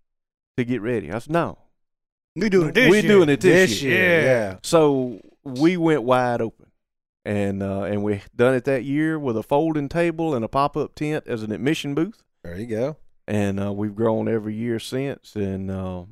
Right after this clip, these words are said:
Speaker 1: it, it's, it's been, it, it's made some memories for us, I promise you.
Speaker 2: Absolutely. Now, now, did y'all own this farm? Did y'all have this
Speaker 1: That
Speaker 2: farm
Speaker 1: was
Speaker 2: to
Speaker 1: my
Speaker 2: begin with?
Speaker 1: dad's,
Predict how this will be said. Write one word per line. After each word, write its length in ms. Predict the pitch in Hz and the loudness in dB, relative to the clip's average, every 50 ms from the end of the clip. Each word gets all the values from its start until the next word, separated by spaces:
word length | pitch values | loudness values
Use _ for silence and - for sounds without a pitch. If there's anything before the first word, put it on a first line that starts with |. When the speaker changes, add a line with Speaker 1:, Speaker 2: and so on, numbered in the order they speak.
| - _ - | -18 _ -10
Speaker 1:
it, 320 | 95 101 98 98 98 95 - | -8 -6 -6 -6 -6 -8 -8
it's, 180 | - 101 95 - _ _ _ _ - | -10 -12 -12 -12 _ _ _ _ -12
it's 220 | - 104 95 - _ _ _ _ _ _ | -12 -12 -12 -14 _ _ _ _ _ _
been, 260 | - 104 107 104 101 - _ _ _ _ _ _ _ _ _ _ _ _ _ _ _ _ _ _ _ - | -4 -4 -4 -4 -6 -10 _ _ _ _ _ _ _ _ _ _ _ _ _ _ _ _ _ _ _ -6
it, 100 | 113 113 | -4 -4
it's 240 | 117 104 117 104 - | -4 -4 -6 -4 -2
made 240 | 120 123 127 127 117 | 0 0 0 0 0
some 140 | - 120 | -2 -2
memories 360 | 120 123 123 120 117 110 101 - | 0 0 0 0 0 -2 -2 -4
for 220 | - 104 104 113 | -4 -2 0 0
us, 240 | 113 98 95 - - | 0 0 -2 -6 -10
I 60 | 73 | -8
promise 400 | - - 110 110 143 143 - - | -4 -2 0 0 0 -2 -6 -10
you. 60 | - | -12
Speaker 2:
Absolutely. 320 | 120 139 160 135 117 113 120 | -8 -8 -8 -8 -6 -2 -2
Now, 100 | 165 151 - - - - - | -2 -2 -2 -6 -6 -2 2
now, 60 | 180 | 4
did 180 | 180 196 170 165 | 4 4 4 4
y'all 180 | 254 262 262 170 180 | 4 4 4 2 2
own 200 | 214 254 269 247 | 2 2 2 2
this 200 | 247 262 233 - | 2 0 -2 -2
farm? 380 | - 233 240 269 277 277 254 | -2 -2 -2 -2 -2 -4 -6
Did 160 | 180 151 139 139 | -6 -4 0 2
y'all 140 | 175 165 | 2 2
have 200 | 165 196 208 220 | 4 2 2 4
this 100 | 208 143 151 | 6 6 6
Speaker 1:
That 60 | 170 | 6
Speaker 2:
farm 100 | 220 - | 6 4
Speaker 1:
was 80 | 196 185 | 4 4
Speaker 2:
to 60 | 226 | 4
Speaker 1:
my 100 | 190 180 | 4 4
Speaker 2:
begin 440 | 175 170 180 175 151 131 131 143 151 | 4 6 6 6 8 8 6 6 4
with? 120 | 156 - | 4 0
Speaker 1:
dad's, 140 | - - - | -4 -8 -12